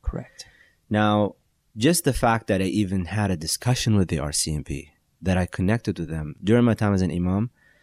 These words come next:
Speaker 2: had I not been really well-rooted in the community,
Speaker 1: Mm-hmm.
Speaker 2: and people knew who I was and what I'm about,
Speaker 1: Mm-hmm.
Speaker 2: and I was very transparent about everything,
Speaker 1: Right.
Speaker 2: I would have lost all credibility.
Speaker 1: Mm-hmm.
Speaker 2: Because there is this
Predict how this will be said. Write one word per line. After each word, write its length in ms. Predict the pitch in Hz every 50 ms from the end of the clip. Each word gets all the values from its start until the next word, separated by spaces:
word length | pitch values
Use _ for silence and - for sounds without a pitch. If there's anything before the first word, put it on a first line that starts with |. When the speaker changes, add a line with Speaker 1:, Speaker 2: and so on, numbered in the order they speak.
| _ _ _ _ -
Speaker 2:
had 140 | - 120
I 100 | 127 143
not 260 | 156 170 185 185 143 120
been 260 | 120 117 110 101 95
really 320 | 104 127 147 147 147 139
well-rooted 800 | 110 101 107 110 113 113 95 92 95 104 104 107 113 113 117 - _ _ _ _
in 160 | - - 104
the 80 | 104 104
community, 600 | - - 95 90 87 90 98 104 113 127 139 143 - _ _ _ - 123
Speaker 1:
Mm-hmm. 240 | 117 104 110 120
Speaker 2:
and 140 | 101 101 -
people 240 | - 107 107 120 107
knew 120 | 107 107
who 120 | 104 113 107
I 100 | 101 98
was 260 | 90 90 95 101 95
and 120 | 101 95 92
what 100 | 92 92
I'm 140 | 92 90 87
about, 500 | 78 71 78 80 87 113 131 - - - _ _ - 123
Speaker 1:
Mm-hmm. 260 | 117 107 113 113 -
Speaker 2:
and 100 | 98 101
I 40 | 101
was 140 | 101 90
very 220 | - 104 107 107 107
transparent 560 | - - 104 92 - - - 95 95 95 -
about 220 | 101 92 90 80
everything, 480 | 82 85 92 107 110 - 139 151 165 160 _ _ -
Speaker 1:
Right. 180 | 110 107 101 98 - - -
Speaker 2:
I 80 | 107
would 140 | 127 151 143
have 100 | 131 101
lost 260 | 107 101 92 92 - -
all 160 | - 113 107 104
credibility. 680 | - - 95 87 80 85 85 80 76 - - - _ _ _ _ -
Speaker 1:
Mm-hmm. 220 | 117 113 107 117 131 135 - _ _
Speaker 2:
Because 400 | - 98 - - 107 101 98 92
there 160 | 87 101 98 95
is 180 | 95 90 -
this 560 | - 98 95 92 - - - - - - -